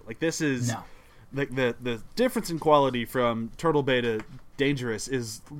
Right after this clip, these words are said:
Speaker 1: night and day. And I think it's mostly solidified in that first scene of, like, this is the action we wanna do, this is the comedy we wanna do, and these are the characters we wanna do it with.
Speaker 2: Exactly.
Speaker 1: Um,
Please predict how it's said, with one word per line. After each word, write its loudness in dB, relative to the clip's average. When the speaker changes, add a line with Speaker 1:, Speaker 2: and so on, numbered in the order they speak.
Speaker 1:
night -4
and -8
day. -12
And -2
I -4
think -4
it's -6
mostly 4
solidified -4
in -8
that -12
first -4
scene -6
of, -10
like, -8
this -6
is -8
the -8
action 0
we 0
wanna 0
do, -4
this -10
is -16
the -12
comedy 0
we -2
wanna -4
do, -6
and -8
these -8
are -8
the -6
characters -6
we -6
wanna -6
do -8
it -14
with. -18
Speaker 2:
Exactly. -4
Speaker 1:
Um, -2